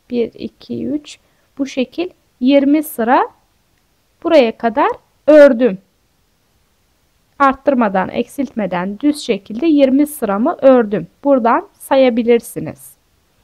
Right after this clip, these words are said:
Yirmi sıra ördüm. Daha sonra eksiltme kısmını sizlere göstereceğim. Oraya kadar örmeye devam edelim.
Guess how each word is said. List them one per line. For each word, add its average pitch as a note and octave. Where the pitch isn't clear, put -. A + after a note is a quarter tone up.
Yirmi D4+
sıra A3
ördüm. C4
Daha D4
sonra A3+
eksiltme C4+
kısmını C4
sizlere A#3+
göstereceğim. G3
Oraya A#3
kadar A#3+
örmeye B3
devam A3
edelim. F#3